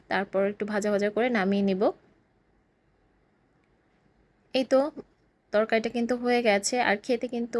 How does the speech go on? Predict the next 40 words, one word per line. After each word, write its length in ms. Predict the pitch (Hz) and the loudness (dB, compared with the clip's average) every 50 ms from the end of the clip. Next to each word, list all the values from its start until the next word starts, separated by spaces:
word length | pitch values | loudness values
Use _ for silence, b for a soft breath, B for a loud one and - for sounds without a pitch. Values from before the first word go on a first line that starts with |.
| 214 - | -2 -2
অনেক 160 | 208 214 214 214 | -2 -4 -2 -2
বেশি 220 | 214 226 233 - 254 | -2 -4 -4 -2 -2
মজা 300 | 233 214 214 208 226 240 | -2 0 0 0 0 0
হয় 220 | 226 233 208 185 185 | 2 2 2 2 2
এটা। 200 | 180 - 214 240 311 B B B B B B B _ _ _ _ - | 2 0 -2 -2 -2 B B B B B B B _ _ _ _ 0
তবে 160 | 226 208 226 226 - | 0 2 2 0 -2
একটু 260 | 262 - _ - 285 262 | -4 -6 _ -4 -2 2
গ্যাস্ট্রিকের 540 | 214 208 220 220 - - 247 233 247 240 | 4 4 2 2 0 -6 -4 -2 -2 -2
প্রবলেম 400 | 240 - 220 202 202 220 226 220 | 0 2 2 2 2 2 0 2
যাদের 280 | 220 214 214 220 226 226 | 2 2 2 2 2 2
আছে 300 | 190 190 196 - - 254 269 | 2 2 0 0 -4 -4 -4
তাদের 420 | 269 220 196 196 196 202 208 202 196 202 220 214 B B B B 220 214 | 0 0 0 0 0 0 0 0 0 0 -2 -4 B B B B -6 -2
কম 200 | - 202 208 214 | -2 0 0 0
খাওয়াই 300 | 220 240 226 214 214 226 | 0 2 4 4 4 4
ভালো। 420 | 220 226 226 190 185 190 214 285 - _ _ _ | 2 2 0 0 2 2 0 -2 -4 _ _ _
আর 160 | - - 226 | 0 2 4
এসব 240 | 226 247 - 294 277 - | 4 4 2 0 -2 2
খাবার 280 | - 262 247 247 254 254 | 2 4 4 4 4 2
তো 120 | - 269 | 0 -2
সবসময় 460 | - - 240 220 - - 247 254 254 | -2 -2 -2 -2 -4 -4 -4 -4 -4
খাওয়াই 380 | - - 233 214 214 220 226 240 | -2 0 2 4 4 4 2 2
যায় 240 | 214 240 214 202 196 | 2 2 0 2 0
না, 160 | 202 226 285 | 0 -2 -2
মানে 220 | 311 262 226 220 | -2 -4 -2 0
মাঝে 280 | 220 220 226 226 240 240 | 2 2 2 2 2 0
সাঝে 260 | 240 254 233 226 233 | -2 0 0 0 -2
একটু 160 | 220 - 240 226 | -2 -2 -6 -6
খেলে 240 | - 262 233 233 | -4 -2 -2 -2
সমস্যা 480 | 247 - 247 214 214 220 - - 226 226 220 | -2 -2 -2 -2 -2 -2 -2 0 0 2 2
হয় 140 | 208 196 185 | 2 2 2
না। 160 | 202 - B B B B B B B B B B B B _ _ _ | 0 -2 B B B B B B B B B B B B _ _ _
তো 180 | - 247 247 247 | 0 0 2 4
যাই 260 | 247 247 233 247 254 | 4 4 4 4 4
হোক, 160 | 269 269 285 - | 2 0 -2 -2
এদিকে 320 | - 208 214 220 220 233 | -2 -2 0 0 0 0
আমি 200 | 220 214 214 220 | 0 2 0 0
ডালটাও 400 | 214 214 202 202 196 202 226 233 | 2 2 2 2 2 2 0 0
বাগার 340 | 220 214 208 202 208 214 208 | 2 2 2 2 2 0 0
দিয়ে 160 | 214 226 226 | 0 -2 0
নিচ্ছি। 480 | 220 220 208 208 208 - - 247 294 | 0 0 -2 -2 -4 -4 -4 -4 -4